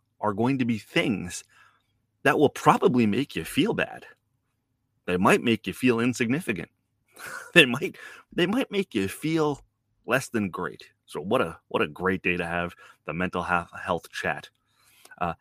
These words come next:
let's start with my man, Buzz Aldrin. On my ninety-third birthday, and the day I will be, also be honored by living legends of aviation,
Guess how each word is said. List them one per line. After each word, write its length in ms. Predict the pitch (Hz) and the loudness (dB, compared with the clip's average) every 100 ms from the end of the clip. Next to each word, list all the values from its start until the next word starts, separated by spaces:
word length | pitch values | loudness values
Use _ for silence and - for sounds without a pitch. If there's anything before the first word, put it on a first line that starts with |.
| - | 0
let's 220 | 165 - | 0 0
start 320 | - 131 151 | 2 4 4
with 280 | 110 92 - _ _ | 2 -4 -6 _ _
my 220 | 92 127 | 6 6
man, 560 | 175 123 98 85 67 - _ _ - - _ | 8 4 0 -4 -8 -14 _ _ -20 -20 _
Buzz 220 | 123 135 113 | 8 8 8
Aldrin. 400 | 82 82 - - _ _ _ _ _ _ _ _ _ _ _ _ _ - - - - | 2 -2 -10 -18 _ _ _ _ _ _ _ _ _ _ _ _ _ -20 -20 -20 -10
On 140 | 90 | -6
my 160 | 95 82 | -2 -2
ninety-third 680 | 90 127 180 165 156 143 95 | 0 2 2 2 4 4 4
birthday, 520 | 123 123 135 151 151 - _ _ | 0 0 -2 -2 -6 -16 _ _
and 100 | 95 | -4
the 60 | 90 | -4
day 260 | 82 110 131 | 2 4 4
I 120 | 95 | 2
will 140 | 92 | 0
be, 200 | 90 90 - _ _ _ | -2 -6 -10 _ _ _
also 260 | - - 147 | 0 2 4
be 120 | 139 | 2
honored 360 | 113 135 147 127 | 2 2 -2 0
by 160 | 107 | 2
living 340 | 117 117 143 123 | 2 2 2 2
legends 320 | 123 131 135 | 2 2 0
of 120 | 127 | 0
aviation, 560 | 127 135 135 120 - | 0 0 0 -2 -8